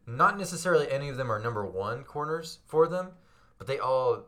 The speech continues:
kinda do their part. And then, like you said, yeah, those are good backups.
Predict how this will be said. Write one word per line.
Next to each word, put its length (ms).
kinda 200
do 140
their 160
part. 460
And 160
then, 120
like 180
you 60
said, 280
yeah, 160
those 200
are 60
good 300
backups. 580